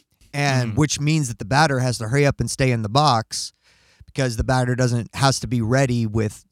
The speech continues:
Speaker 1: eight seconds left on the clock, um,
Speaker 2: Yeah.
Speaker 1: or the batter gets a, gets a strike called against them. So he's forcing the batters to speed up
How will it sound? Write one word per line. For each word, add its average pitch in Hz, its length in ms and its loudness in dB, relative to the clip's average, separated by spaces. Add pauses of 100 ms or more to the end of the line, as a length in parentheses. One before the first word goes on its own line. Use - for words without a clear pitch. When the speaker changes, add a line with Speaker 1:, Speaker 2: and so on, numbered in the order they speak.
(140)
Speaker 1:
eight 123 200 0
seconds - 600 -4
left 113 240 -4
on 107 100 -6
the 92 80 -12
clock, 110 460 -2 (560)
um, 120 200 2
Speaker 2:
Yeah. 110 120 -2
Speaker 1:
or 127 160 4
the 110 80 -2
batter 113 320 0
gets 107 300 -4
a, 101 400 -2 (440)
gets 127 200 -6
a 107 180 -4
strike 135 360 0
called 107 240 -2
against 95 300 -10
them. 90 200 -12 (340)
So 151 120 -4
he's 151 280 2
forcing 151 460 2
the 110 80 -2
batters 117 500 -2
to 98 100 -10
speed 131 360 -2
up 110 220 0